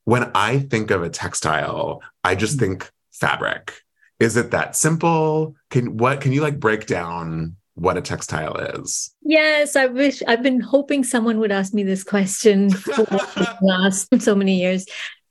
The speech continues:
Speaker 2: And I will say it isn't as simple as that, yet it is. So when we think about cloth, for instance, or fabric,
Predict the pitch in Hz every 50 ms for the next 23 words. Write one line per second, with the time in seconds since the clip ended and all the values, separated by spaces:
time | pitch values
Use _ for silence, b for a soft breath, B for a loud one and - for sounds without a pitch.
0 | _ - - 233 240 254 269 277 285 294 285 285 262 240 240 247 240 233 202 202
1 | 202 208 202 220 220 208 214 - 247 226 226 220 220 233 220 220 247 254 254 285
2 | 339 339 349 262 202 190 - 220 196 196 190 208 202 190 185 - 202 208 254 247
3 | 233 196 196 190 185 - 190 - 165 156 147 143 143 - - - - - 208 196
4 | 190 185 185 190 - - - _ - - 190 185 180 170 175 - - - - 185
5 | 175 175 180 190 - - - - 175 165 156 151 151 - - 160 170 190 196 185
6 | 165 139 147 - - - 156 160 151 - - 135 123 254 247 - - -